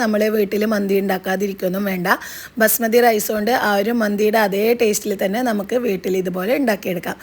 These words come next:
കണ്ടില്ലേ, ചിക്കനൊക്കെ കറക്റ്റായിട്ട് പൊരിഞ്ഞ് വരും. നല്ല ഫ്ലേവർ ഉണ്ടായിരുന്നു. ആ ഒരു സ്മോക്കിൻ്റെ ഫ്ലേവറും പിന്നെ ചിക്കൻ സ്റ്റോക്കിൻ്റെ ഒക്കെ ടേസ്റ്റായിട്ട് നല്ല സൂപ്പറായിരുന്നു. അപ്പോൾ, ഏ, ഇതുവരെ ഇതുപോലെ മന്തി ട്രൈ ചെയ്യാത്തവരുണ്ടെങ്കിൽ ഉറപ്പായിട്ടും ഒരു തവണയെങ്കിലും ഉണ്ടാക്കി നോക്കുക. എന്നിട്ട് മറക്കാതെ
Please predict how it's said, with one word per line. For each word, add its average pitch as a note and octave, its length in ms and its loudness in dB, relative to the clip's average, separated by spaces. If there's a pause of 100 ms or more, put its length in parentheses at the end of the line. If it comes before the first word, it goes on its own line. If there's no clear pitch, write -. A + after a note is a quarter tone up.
(300)
കണ്ടില്ലേ, G#3+ 380 4
ചിക്കനൊക്കെ A3+ 440 0 (100)
കറക്റ്റായിട്ട് G#3+ 720 0
പൊരിഞ്ഞ് G3+ 320 0
വരും. G#3+ 260 0
നല്ല G#3+ 300 0
ഫ്ലേവർ G#3 500 2
ഉണ്ടായിരുന്നു. F#3+ 340 -2
ആ F#3+ 40 -2
ഒരു G3+ 180 -2
സ്മോക്കിൻ്റെ G3 520 -4
ഫ്ലേവറും G3+ 420 -2 (300)
പിന്നെ A3+ 200 0
ചിക്കൻ A3+ 320 0
സ്റ്റോക്കിൻ്റെ A3 440 0
ഒക്കെ A3+ 140 0 (100)
ടേസ്റ്റായിട്ട് F#3+ 520 0
നല്ല G#3 180 -2 (120)
സൂപ്പറായിരുന്നു. G#3 760 -2 (480)
അപ്പോൾ, A3 180 4 (180)
ഏ, - 20 2 (300)
ഇതുവരെ A#3+ 360 6
ഇതുപോലെ A#3+ 360 2
മന്തി A#3 320 2
ട്രൈ A3+ 220 2
ചെയ്യാത്തവരുണ്ടെങ്കിൽ G#3 720 -2
ഉറപ്പായിട്ടും G#3 640 -2
ഒരു G3 160 -2
തവണയെങ്കിലും F#3+ 420 -2
ഉണ്ടാക്കി F#3+ 300 -4
നോക്കുക. G#3 380 -4
എന്നിട്ട് G#3+ 340 -4
മറക്കാതെ G3 440 -4